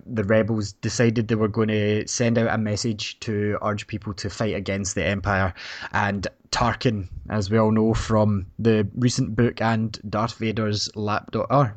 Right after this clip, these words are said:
was he the one holding Vader's leash? That's what he was. He is, uh, one of the more evil ones. We've seen him in the Clone Wars before he was on the, the other side, before we had the rebellion. And the Inquisitor and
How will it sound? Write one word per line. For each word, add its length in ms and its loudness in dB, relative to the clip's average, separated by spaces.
was 160 0
he 120 6
the 140 2
one 120 4
holding 260 2
Vader's 360 0
leash? 400 -4
That's 220 -6
what 60 -4
he 60 -2
was. 280 -4
He 300 4
is, 220 4
uh, 360 0
one 180 4
of 40 6
the 40 6
more 160 8
evil 300 4
ones. 360 2
We've 140 -2
seen 140 0
him 80 4
in 60 4
the 60 4
Clone 360 4
Wars 420 2
before 320 -6
he 140 -4
was 220 -4
on 140 -2
the, 240 -2
the 140 -2
other 180 4
side, 400 -2
before 240 0
we 100 0
had 140 -2
the 60 2
rebellion. 500 0
And 300 0
the 120 0
Inquisitor 500 -2
and 400 -4